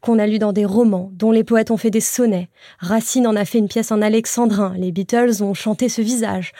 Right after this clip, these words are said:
qu'on vient de croiser et qu'on n'arrive pas à oublier. C'est un cliché,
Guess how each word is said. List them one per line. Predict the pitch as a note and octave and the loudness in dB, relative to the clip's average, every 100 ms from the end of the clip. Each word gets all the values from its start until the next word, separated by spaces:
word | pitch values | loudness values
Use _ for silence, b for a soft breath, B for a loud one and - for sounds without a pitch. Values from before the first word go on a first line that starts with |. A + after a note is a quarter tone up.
| B B - | B B -8
qu'on | G3 | -2
vient | G#3+ | -2
de | G3 | -2
croiser | F#3 A3+ G#3 F#3+ G#3 C4+ | -2 0 0 0 -2 -4
et | G#3 | -6
qu'on | F#3+ | -4
n'arrive | F3 E3+ - | -2 -4 -4
pas | A3 | -2
à | G3 | 0
oublier. | F#3+ E3+ E3+ E3+ - _ _ _ _ _ _ _ _ _ _ _ _ _ _ _ _ B B B | 0 -2 -2 -4 -8 _ _ _ _ _ _ _ _ _ _ _ _ _ _ _ _ B B B
C'est | - A#3 A3+ | -8 -6 -2
un | D#4 | -4
cliché, | - A#3 A3 - A3+ | -4 -4 -4 -2 -2